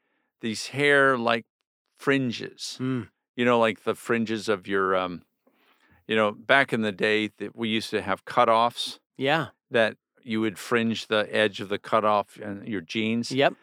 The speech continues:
Speaker 1: So these little hair-like fringes on the, on the trailing edge and then the serrations on the leading edge, um, break up the air such that it quiets it
Speaker 2: Yeah.
Speaker 1: and reduces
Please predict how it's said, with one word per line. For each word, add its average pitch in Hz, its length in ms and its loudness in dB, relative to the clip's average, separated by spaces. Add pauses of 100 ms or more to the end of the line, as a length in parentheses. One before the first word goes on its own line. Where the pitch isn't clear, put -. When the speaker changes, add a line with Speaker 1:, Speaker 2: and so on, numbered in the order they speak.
(160)
Speaker 1:
So - 220 0
these 127 520 -2
little 120 260 0
hair-like 120 540 0
fringes 107 960 -4 (640)
on 110 260 2
the, 104 160 -2 (280)
on 110 160 -2
the 98 100 -6
trailing 147 640 0
edge 87 380 -4
and 110 140 -2
then 110 140 0
the 98 80 -4
serrations 110 600 -2
on 104 100 -2
the 92 100 -4
leading 117 420 -2
edge, 90 320 -8 (600)
um, 104 380 2 (280)
break 135 320 4
up 139 180 4
the - 200 -8
air 113 540 0 (420)
such - 460 0
that 110 260 2 (160)
it 107 240 -2 (540)
quiets 135 640 0
it - 160 -12 (340)
Speaker 2:
Yeah. 135 260 0 (100)
Speaker 1:
and 110 260 0 (340)
reduces 117 800 -2